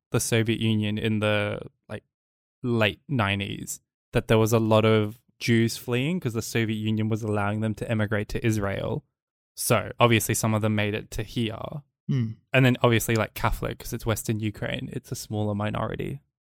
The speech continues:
Speaker 2: Yeah, true.
Speaker 1: It's a shame that they don't publish, um, people who have Ukrainian ancestry, 'cause I feel the numbers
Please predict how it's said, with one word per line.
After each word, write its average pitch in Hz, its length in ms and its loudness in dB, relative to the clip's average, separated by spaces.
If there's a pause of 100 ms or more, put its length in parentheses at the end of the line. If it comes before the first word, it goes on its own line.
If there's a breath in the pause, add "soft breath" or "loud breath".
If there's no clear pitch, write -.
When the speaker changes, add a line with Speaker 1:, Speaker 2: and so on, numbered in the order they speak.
(120)
Speaker 2:
Yeah, 113 160 -4 (340)
true. 113 240 -4 (640)
Speaker 1:
It's - 260 -2
a 165 60 2
shame 156 300 4
that 190 100 0
they 202 120 4
don't 208 240 2
publish, 131 800 2 (340)
um, 107 580 4
people 120 320 2
who 113 120 4
have 110 200 2
Ukrainian 110 580 -2
ancestry, 110 680 -2
'cause 127 140 -4
I 123 80 6
feel 123 240 2
the 120 120 4
numbers 110 720 2